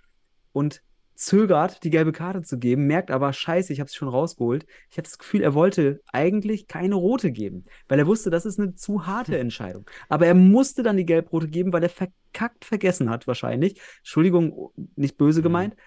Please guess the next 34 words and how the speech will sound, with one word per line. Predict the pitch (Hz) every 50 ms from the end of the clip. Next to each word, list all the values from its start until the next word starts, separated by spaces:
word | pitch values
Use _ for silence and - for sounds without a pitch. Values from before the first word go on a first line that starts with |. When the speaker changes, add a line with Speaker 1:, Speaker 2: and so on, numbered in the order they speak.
| _ _
Speaker 1:
aber | - 147 160
in | 160
dem | 170 185 190
Moment | 185 180 160
hat | 165 180
er | 185
es | 180 -
wohl | 185 190
vergessen | - - 196 160 - 190 208 - - 196 190
und | - 160 151
den | 151 151 151 - - _ _
kam | - - 156 160 170 180
die | 165 160 -
Info | - 175 190 185 - 175 165
zu | - - 139
spät | - - - 202 220 220 -
für | - 196
ihn | 185 185 - _ _ _ -
und | - 135
dann | 135 135 143
musste | 160 185 185 - 190
er | 170 - 131
gelb-rot | 139 131 123 - - - 196 220 -
zeigen. | - 226 220 226 247 285 - _ _ _ _ _ _
Und | - 131 131
jetzt | 147 175 - -
kommt | 214 185 180
nämlich | 180 175
der | 180 156
Punkt. | - - 131 110 101 - _ _ -
Tim | 131 123 131
Hanke | 143 160 160 170 143
geht | 135 131 127
runter. | 131 151 165 156 127 113 156 180